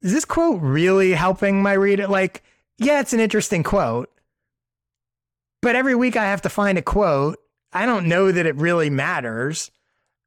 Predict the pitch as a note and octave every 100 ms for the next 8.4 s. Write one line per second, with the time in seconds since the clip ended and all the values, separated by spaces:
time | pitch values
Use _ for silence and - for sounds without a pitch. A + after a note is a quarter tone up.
0 | _ F#3 E3+ E3 C#3+ - A3 G3 F#3 G3+
1 | G#3+ G#3 A3 A3 G#3 E3+ D#3 E3 D3 D3
2 | E3 F#3 G3 F3+ D3 D3 D#3+ E3 - D#3+
3 | C3+ D3 D#3 D#3 D3 C#3 - D#3+ - D3
4 | D#3 E3 D3+ D#3+ D#3 D3 C3+ D3+ - A#3
5 | A3+ A#3 - F3 E3 - _ - - E3+
6 | G#3+ E3+ C#3 C3+ D#3+ A#2+ - - _ _
7 | _ _ _ _ _ - F3+ D#3+ D#3+ E3+
8 | F3 - G3+ F#3